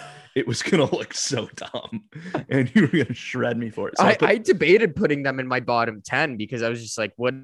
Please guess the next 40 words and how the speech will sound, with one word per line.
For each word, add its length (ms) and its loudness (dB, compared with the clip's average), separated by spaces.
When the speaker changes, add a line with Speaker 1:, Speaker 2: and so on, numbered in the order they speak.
Speaker 1:
is 260 0
this?" 380 -16
Speaker 2:
Yeah, 200 2
the 100 -4
thing 180 2
is, 100 2
like, 220 0
it 80 2
looks 180 4
clean, 560 0
so 320 -8
I 40 4
Speaker 1:
Exactly. 600 4
Like, 220 2
uh, 220 2
it's 200 -18
Speaker 2:
But 200 6
Speaker 1:
the 120 2
Speaker 2:
it 60 6
Speaker 1:
problem. 240 4
Like, 200 8
I 120 8
would, 240 6
I 160 6
would 180 4
probably, 480 2
like, 320 2
I 100 2
don't 140 4
know, 120 4
I 160 4
wouldn't 460 0
pay 280 2
for 240 -4
one, 420 -6
but 120 0
I 100 4
would 260 -2
wear 280 4
one. 360 -10